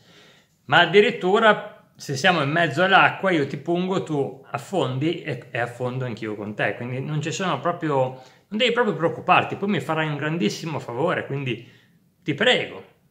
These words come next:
aiutami." La rana, dopo questo discorso logico, effettivamente si tranquillizza e allora accetta di accompagnare lo scorpione dall'altra parte. Allora lo scorpione sale sul dorso della rana e la,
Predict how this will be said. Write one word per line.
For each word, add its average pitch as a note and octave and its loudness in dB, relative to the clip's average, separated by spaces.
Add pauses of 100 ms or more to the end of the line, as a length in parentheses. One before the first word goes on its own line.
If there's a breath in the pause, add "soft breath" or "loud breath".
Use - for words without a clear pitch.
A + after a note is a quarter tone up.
(160)
aiutami." B2 -4 (460)
La A#3+ 2
rana, E3+ 0
dopo - -6
questo A#2+ -10
discorso - -10
logico, C3+ -6
effettivamente C#3 -6
si G2+ -8 (300 soft breath)
tranquillizza A#2 -4
e - 0
allora C3 -4
accetta - -4
di B2 -6
accompagnare D3 -6 (160)
lo A#2+ -8
scorpione A#2 -10
dall'altra F#2+ -12
parte. - -20 (880 soft breath)
Allora G3+ 4
lo C#3 4
scorpione C#3+ -2
sale D#3 0
sul C3+ -6
dorso D3+ -6
della B3 -4
rana E3+ -4
e D3+ -8
la, E3 -4